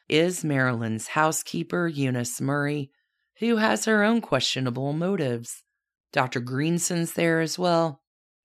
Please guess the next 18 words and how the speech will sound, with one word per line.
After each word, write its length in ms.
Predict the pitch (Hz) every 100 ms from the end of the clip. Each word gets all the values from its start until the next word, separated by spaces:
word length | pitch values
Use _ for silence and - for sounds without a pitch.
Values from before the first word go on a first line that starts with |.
| 135 -
Peter 300 | 139 139 139
Lawford's 560 | 156 240 151 143 135
there 280 | 139 143 139
as 180 | 139 139
well. 400 | 151 175 175 170 _ _ _
So 340 | - - 131
is 160 | 151 147
Robert 420 | 151 151 151 -
Kennedy. 600 | - 156 135 113 104 - _ _ _ _ _ _ _ -
Dominick 500 | 185 202 254 262 -
Dunne 440 | 170 165 156 156 - _ _ _ _ -
I 140 | 185
believe 400 | 233 247 208 196
is 160 | 175 -
focused 500 | 175 160 165 147 -
in 220 | 156 151
on 200 | 139 139
the 300 | 139 135 -